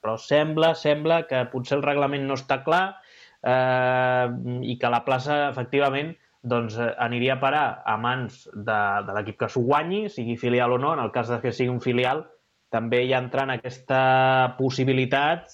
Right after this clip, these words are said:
eh, que, que després ja és un altre debat, de quin paper té el mèrit esportiu o no, que tu puguis,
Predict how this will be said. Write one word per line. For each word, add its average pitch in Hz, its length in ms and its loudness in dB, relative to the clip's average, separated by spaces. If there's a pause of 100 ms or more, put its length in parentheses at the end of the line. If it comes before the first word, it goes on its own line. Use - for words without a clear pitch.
eh, 113 880 0
que, 110 260 -10
que 107 140 -2
després 113 240 0
ja 131 100 4
és 123 80 0
un 143 60 0
altre 127 240 2
debat, 123 320 2
de 110 160 0 (500)
quin 131 600 0
paper 143 340 2
té 135 100 2
el 131 140 4
mèrit 131 300 2
esportiu 127 480 0
o 123 40 0
no, 131 140 0 (160)
que 120 180 2 (180)
tu 127 120 2 (220)
puguis, 135 440 0